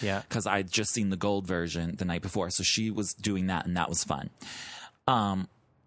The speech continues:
Speaker 2: and then Touch My Body comes.
Speaker 1: Mm-hmm.
Speaker 2: And she, at, at Madison Square Garden, she brought up Marianne Tatum for
Speaker 1: It was
Speaker 2: Touch My Body because Touch My Body, and then, um,
Speaker 1: It was her
Speaker 2: it was her
Speaker 1: birthday.
Speaker 2: birthday.
Speaker 1: Mm-hmm.
Speaker 2: Now, in Jersey, Mariah wasn't playing.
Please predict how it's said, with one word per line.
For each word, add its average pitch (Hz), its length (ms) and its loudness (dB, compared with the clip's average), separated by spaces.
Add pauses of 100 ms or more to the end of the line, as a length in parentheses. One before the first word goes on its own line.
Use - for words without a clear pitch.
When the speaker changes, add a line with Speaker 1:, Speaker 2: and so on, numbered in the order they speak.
(140)
Speaker 2:
and 123 220 2
then 135 680 2 (240)
Touch - 240 -2
My 165 80 2
Body 131 220 2
comes. 110 680 2 (240)
Speaker 1:
Mm-hmm. 120 340 0
Speaker 2:
And 123 100 0
she, - 220 0
at, 131 160 4 (160)
at 151 160 2
Madison 160 420 4
Square 139 220 2
Garden, 107 280 4
she - 180 2
brought 113 180 2
up 110 140 0
Marianne 104 400 2
Tatum 87 420 0
for 101 200 -2
Speaker 1:
It - 20 0
was 87 100 -2
Speaker 2:
Touch - 220 -2
My 92 80 0
Body 87 220 -2
because 95 260 -2
Touch - 200 -2
My 95 140 0
Body, 87 400 0
and 90 180 0
then, 82 360 0
um, 82 260 0
Speaker 1:
It 85 40 0
was 104 100 -2
her 120 60 2
Speaker 2:
it 101 60 0
was 107 140 2
her 117 80 0
Speaker 1:
birthday. 90 400 -2 (160)
Speaker 2:
birthday. 95 180 -2
Speaker 1:
Mm-hmm. - 600 -4
Speaker 2:
Now, 110 280 4
in 117 220 2
Jersey, 101 920 2 (840)
Mariah 147 480 4
wasn't 147 320 2
playing. 101 520 0